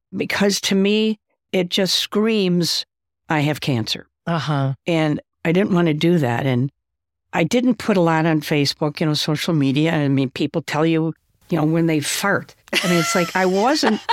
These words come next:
Speaker 1: <laughs> interested in doing any of that. Only people close to me that I, I shared that with. But in the interim, I got red sequins hats. I got City of Sheboygan hats.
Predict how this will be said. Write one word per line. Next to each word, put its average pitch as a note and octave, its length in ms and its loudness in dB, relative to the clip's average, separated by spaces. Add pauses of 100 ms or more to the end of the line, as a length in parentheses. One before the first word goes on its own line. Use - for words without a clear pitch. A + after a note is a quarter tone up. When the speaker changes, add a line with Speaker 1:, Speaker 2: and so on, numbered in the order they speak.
(120)
Speaker 1:
<laughs> - 240 -10
interested A#3 600 0
in E3+ 200 0
doing G3+ 420 0
any F#3+ 240 0
of C3 140 -4
that. A#2+ 280 -4 (320)
Only G3+ 280 2
people F#3 360 -2
close D#3 380 -4
to E3 120 -2
me D3 440 2 (240)
that C#3+ 220 0
I, - 240 -2
I E3 140 -2
shared F3+ 560 0
that B2 180 -2
with. - 320 -6
But F3 200 0 (320)
in D3 120 2
the D3 160 4
interim, C#4 500 0 (500)
I F#3+ 120 0
got F3 220 -2
red G#3 380 2
sequins B3+ 640 0
hats. G#3+ 560 -2 (320)
I F#3 180 2
got E3 380 2
City G#3+ 400 0
of E3+ 100 -2
Sheboygan A#3+ 540 0
hats. G#3 500 0